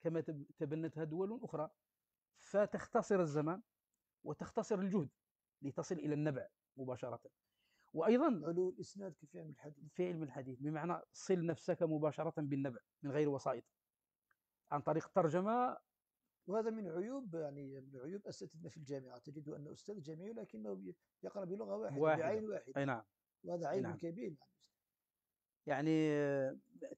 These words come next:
Speaker 1: أحيانا تقرأ، آه، يقال أن ال-، من أجل أن يبدع الإنسان لابد أن يمتلك أكثر من لغة، هذا قد يكون عاملا جيدا، لكن ليس بالضرورة أن يكون هو ال-، هو الشرط الأساسي الذي يتوقف عليه ال-، عليه الإبداع.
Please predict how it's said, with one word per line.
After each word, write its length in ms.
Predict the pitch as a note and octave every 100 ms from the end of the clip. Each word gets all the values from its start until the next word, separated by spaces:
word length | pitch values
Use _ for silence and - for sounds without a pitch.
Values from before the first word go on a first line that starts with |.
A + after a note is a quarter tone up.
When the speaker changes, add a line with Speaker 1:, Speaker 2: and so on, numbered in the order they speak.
| -
Speaker 1:
أحيانا 340 | - F#3 F#3+
تقرأ، 440 | D3+ F3 - F#3 D#3
آه، 220 | D3 D3
يقال 540 | D#3+ D3 - E3 D#3 C#3+
أن 360 | C#3+ D3 D3
ال-، 440 | D3 C#3+ C#3 C3+ C3
من 120 | C#3
أجل 200 | D#3+ C3+
أن 140 | D3+ D3
يبدع 280 | D3+ C3+ C#3
الإنسان 380 | C#3 C3 E3
لابد 280 | D3+ C#3+ C#3+
أن 140 | C#3 D3
يمتلك 380 | C3+ D#3 C#3
أكثر 280 | C#3 - C#3+
من 100 | C3+
لغة، 240 | B2+ A#2 B2+
هذا 320 | C#3 C#3 -
قد 120 | E3+ D#3
يكون 540 | E3 F3 F3 D#3 D3
عاملا 560 | B2+ C#3+ E3 D3+ D3 C3+
جيدا، 380 | C3+ C3+ D3 A3
لكن 400 | E3+ C#3 D3+ C#3+
ليس 200 | D3 D3
بالضرورة 580 | C3+ B2+ C#3 C#3+ B2+
أن 80 | C#3
يكون 260 | C3 - C3+
هو 240 | C3 C3
ال-، 140 | C3 B2
هو 240 | A#2+ C3
الشرط 280 | C#3 F3+ D3+
الأساسي 400 | C3+ B2 A2 _ _ _ _ _
الذي 260 | - D3 C#3+
يتوقف 440 | C#3+ C#3+ D3+ C3
عليه 260 | B2 C#3 E3
ال-، 400 | C#3 C3 A#2+ C#3+
عليه 240 | C3 B2+
الإبداع. 400 | B2+ B2 A#2+ G#2